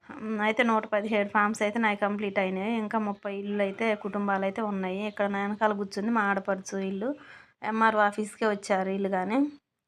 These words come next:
పొలం రిజిస్ట్రేషన్ కోసమని వచ్చారు మా ఆయన వీళ్ళందరూ.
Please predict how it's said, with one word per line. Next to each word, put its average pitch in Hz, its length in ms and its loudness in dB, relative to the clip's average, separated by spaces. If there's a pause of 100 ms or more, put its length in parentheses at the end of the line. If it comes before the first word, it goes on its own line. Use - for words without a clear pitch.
(140)
పొలం 214 200 0
రిజిస్ట్రేషన్ 208 600 -4
కోసమని 202 460 0
వచ్చారు 190 420 -2
మా 190 180 -4
ఆయన 196 360 -4
వీళ్ళందరూ. 190 540 -4